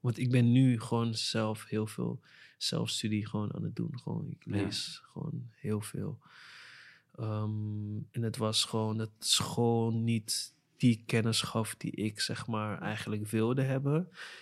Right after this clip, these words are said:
Speaker 1: Ik denk dat als school me soort van... Dit klinkt als een hele gekke, eh, utopia, maar als school je kon,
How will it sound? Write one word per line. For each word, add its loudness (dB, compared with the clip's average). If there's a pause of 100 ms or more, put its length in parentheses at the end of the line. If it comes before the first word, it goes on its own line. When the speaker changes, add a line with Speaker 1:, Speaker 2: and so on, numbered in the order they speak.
(240)
Speaker 1:
Ik -4
denk 6
dat 4
als 2
school 6
me 4
soort 0
van... -4 (680)
Dit -10
klinkt 6
als 0
een 4
hele 6
gekke, 0 (600)
eh, -2 (340)
utopia, 0 (240)
maar 0
als 0
school 4
je 4 (800)
kon, -2